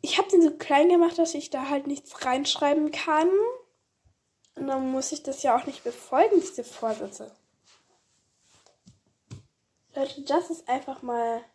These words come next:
so dumm. Ja. Okay. Dann, was habe ich eigentlich da noch für Themen?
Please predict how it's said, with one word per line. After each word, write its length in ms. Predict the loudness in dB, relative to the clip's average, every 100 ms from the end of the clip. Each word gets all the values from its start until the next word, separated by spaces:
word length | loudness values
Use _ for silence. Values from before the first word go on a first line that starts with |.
| _ -14
so 580 | -8 -2 0 -2 -4 _ _ _ _ _ _ _ _ _ _ _
dumm. 460 | -2 0 0 -6 -18 -20 -20 -20 _ _ _
Ja. 260 | -4 -2 -2 -8 _ _ _ _ _ -4
Okay. 400 | -2 0 -2 -2 _ _ _ _ _ _ _ _ _ _ _ _ -20 _ _ _
Dann, 460 | 0 2 0 -4 -14 -8
was 260 | -8 -8 -6
habe 140 | -4
ich 120 | -4
eigentlich 340 | -6 -8 -10 -8
da 140 | -6
noch 140 | -6 -10
für 200 | -16 -18
Themen? 720 | -20 -18 -12 -10 -10 -14